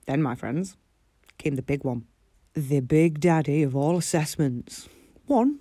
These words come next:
with a psychiatrist. I walked into hospital and I gave my details to the receptionist. And, oh yeah, I forgot to mention that when I received my letter to go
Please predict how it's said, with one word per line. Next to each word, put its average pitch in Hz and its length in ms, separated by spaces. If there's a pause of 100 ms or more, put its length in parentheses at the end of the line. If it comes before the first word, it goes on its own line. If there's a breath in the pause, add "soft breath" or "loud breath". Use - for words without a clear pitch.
with 147 120
a 143 40
psychiatrist. - 800 (360)
I 190 40
walked 240 220
into 214 140
hospital 202 580 (280)
and 165 560
I - 40
gave 160 200
my 160 80
details 180 560
to 165 380
the 147 60
receptionist. - 960 (200)
And, 160 500 (300)
oh 233 100
yeah, 233 140
I 143 60
forgot 202 300
to - 80
mention 156 420
that 156 180 (480 loud breath)
when 190 120
I 220 60
received 208 340
my 170 100
letter 165 220
to - 120
go 165 360